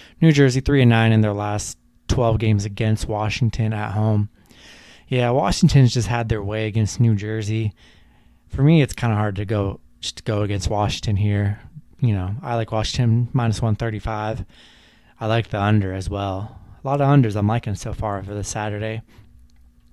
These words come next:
Next matchup, we have the Columbus Blue Jackets versus the Nashville Predators. Columbus eight eight and five,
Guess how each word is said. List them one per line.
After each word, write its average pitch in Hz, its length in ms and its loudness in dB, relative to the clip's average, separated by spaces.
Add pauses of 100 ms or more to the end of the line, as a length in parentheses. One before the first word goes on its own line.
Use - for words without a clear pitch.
(500)
Next 175 200 0
matchup, 165 380 2
we 143 80 0
have 123 100 0
the 123 80 -2
Columbus 120 500 0
Blue 139 220 0
Jackets 135 580 -4
versus 147 260 -4
the 110 120 0
Nashville 104 420 -2
Predators. 117 560 -4 (1160)
Columbus 104 580 0
eight 113 240 -4
eight 123 180 -4
and 113 140 -2
five, 131 560 -2